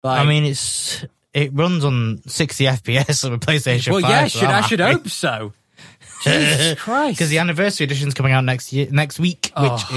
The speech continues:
Speaker 2: is the,
Speaker 1: gosh.
Speaker 2: uh,
Speaker 1: You know what?
Speaker 2: enhanced for PlayStation five
Speaker 1: I
Speaker 2: and Xbox
Speaker 1: swear.
Speaker 2: One Series X.
Speaker 1: Wait, okay, was there adaptive triggers on, uh
Speaker 2: Well, there will be for the
Speaker 1: <laughs>
Speaker 2: anniversary edition, I assume. We don't know. We don't
Speaker 1: Nobody
Speaker 2: know much
Speaker 1: modded
Speaker 2: yet.
Speaker 1: it in.
Speaker 2: <laughs>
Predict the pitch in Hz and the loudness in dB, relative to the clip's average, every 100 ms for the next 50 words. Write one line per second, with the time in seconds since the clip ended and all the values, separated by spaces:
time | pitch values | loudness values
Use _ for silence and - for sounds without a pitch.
0 | 127 123 127 - 123 120 117 117 117 117 | -4 -4 -6 -6 -4 -4 -2 -2 0 0
1 | 113 110 107 104 _ _ _ _ - 147 | 0 0 0 -4 _ _ _ _ -4 0
2 | 175 175 135 117 - 139 127 113 147 104 | 0 0 -2 -4 -4 0 0 2 0 0
3 | - - - 127 143 139 135 120 117 135 | -6 -8 -2 0 2 0 0 0 -2 0
4 | 123 135 143 147 - 117 110 107 117 131 | 0 2 0 0 0 0 0 0 -2 0
5 | 139 117 110 110 110 107 120 208 170 170 | 0 0 0 -2 -2 -2 -2 0 -2 -2
6 | 165 147 185 196 202 196 - 170 - 139 | -2 -2 -2 -2 0 -2 -4 -6 -4 -4
7 | 92 - - - _ _ 123 110 107 101 | -6 -12 -14 -16 _ _ -4 -4 -4 -4
8 | 98 101 - - _ _ _ _ - 165 | -6 -10 -16 -20 _ _ _ _ -8 -2
9 | 185 180 196 214 208 143 104 95 _ - | -2 0 0 0 -2 -2 -6 -8 _ -10
10 | 143 139 131 120 123 113 120 104 104 - | -2 0 2 0 -2 -4 -4 -4 -6 -6
11 | 101 127 147 151 165 147 95 95 143 160 | -6 0 0 0 0 -2 -4 -6 -2 -2
12 | 147 139 107 101 123 139 127 123 226 202 | -2 -4 -6 -6 -2 0 2 2 0 0
13 | 226 226 214 208 196 127 117 - | 0 0 0 2 0 -2 -10 -14